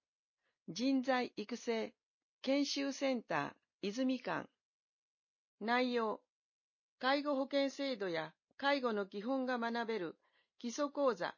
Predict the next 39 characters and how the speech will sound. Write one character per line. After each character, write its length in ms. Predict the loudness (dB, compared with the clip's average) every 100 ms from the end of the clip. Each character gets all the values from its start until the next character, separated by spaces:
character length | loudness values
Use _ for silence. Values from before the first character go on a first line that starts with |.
| _
三 320 | -8 -2 -2
時 140 | -2 -6
間 280 | -6 -6 -8 _ _
と、 240 | -4 -4 -6 _ _ _ _ _
入 260 | 0 2 2
浴、 440 | 2 0 -4 -6 -8 _
食 340 | -6 -4 -2
事 120 | 0 2
の 140 | 2
介 300 | 2 0 2
助 160 | 0 0
や 180 | -2 -6 _
認 260 | -2 0 0
知 160 | -2 -4
症、 320 | -2 -2 -2
障 320 | -4 -2 0 2
害 200 | 0 2
に 160 | -2
つ 140 | -2 -6
い 100 | -2
て 160 | -2
学 260 | 0 0 0
べ 120 | 0
る 200 | -2 -6 -10 -4
入 240 | 0 2
門 240 | 4 2
講 240 | 2 2 2
座 240 | 0 -2 -6 _ _ _ -10
十 260 | -4 -2
八 320 | 0 -2 -2 -4
時 120 | -4
間 260 | -4 -4 -6 _ _
の 240 | -6 -4 -6 _ _ _ -14
全 340 | -2 0 2 0
二 140 | 0
十 220 | 0 -2
一 260 | -2 -4 -8
時 120 | -6
間。 240 | -6 -6